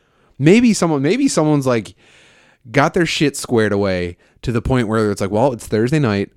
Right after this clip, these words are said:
There's literally nothing I can work on in my life. Let me care about a dog at a shelter six thousand miles away."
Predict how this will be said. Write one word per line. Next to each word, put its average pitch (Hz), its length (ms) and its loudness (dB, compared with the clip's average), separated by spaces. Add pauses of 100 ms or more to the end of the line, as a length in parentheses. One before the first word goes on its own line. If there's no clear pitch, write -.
(360)
There's 95 300 -6
literally 143 480 2
nothing 117 540 -2
I 117 80 -2
can 104 260 0
work 101 400 -2
on 117 160 0
in 117 60 2
my 123 140 2
life. 87 520 -6 (920)
Let 110 240 -2
me 127 160 0
care 107 380 0
about 92 520 -2
a 98 60 -10
dog 85 520 -4
at 78 120 -10
a 76 80 -8
shelter 80 680 -6 (1120)
six - 360 -6
thousand 87 240 -4
miles 76 240 -10
away." - 240 -16